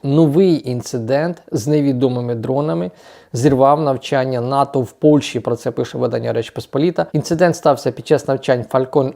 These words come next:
Autumn, Соколина Осінь, у яких брали участь також військові Нідерландів. Під час облаштування табору бійцями нідерландської одинадцятої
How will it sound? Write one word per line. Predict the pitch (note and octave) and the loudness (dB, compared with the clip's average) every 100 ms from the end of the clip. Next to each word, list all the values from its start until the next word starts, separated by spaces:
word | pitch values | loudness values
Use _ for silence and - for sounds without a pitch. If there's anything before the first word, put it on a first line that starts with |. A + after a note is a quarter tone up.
| - | -2
Autumn, | A#2 A2+ C3+ D#3 E3+ - - - _ | -2 0 -2 -4 -8 -14 -20 -20 _
Соколина | - D#3 D#3+ D3 C3 C3 - | 0 2 4 4 2 0 -2
Осінь, | B2 A#2 E3 E3 E3 | -2 -2 -2 -2 -2
у | - | 0
яких | D3 D3+ E3+ A#2 | 0 2 0 2
брали | D3+ D3+ C#3 | 4 4 2
участь | - C#3+ C3+ A#2 | 0 -2 -2 -2
також | C3+ C#3+ B2 | -2 -2 -2
військові | C3 C3+ - C#3 A#2 | -2 -2 0 0 0
Нідерландів. | B2+ D#3+ C#3+ B2+ A#2 A2+ A#2 C#3 | 2 2 2 0 -2 -4 -4 -6
Під | - - D#3+ | -4 -4 0
час | F3+ F3 E3 | 2 2 2
облаштування | C#3+ - - D3 C#3+ | -2 -2 -4 -4 -4
табору | C#3 C#3 B2+ B2+ | 0 0 2 -2
бійцями | A#2+ C3 C#3+ B2+ A#2+ | -2 -4 -2 -4 -4
нідерландської | B2 B2+ C3 B2+ - C3 | -2 -2 0 -4 -4 0
одинадцятої | C3+ D3+ D#3 C3 - A2+ G#2+ | 2 4 2 -2 -6 -8 -8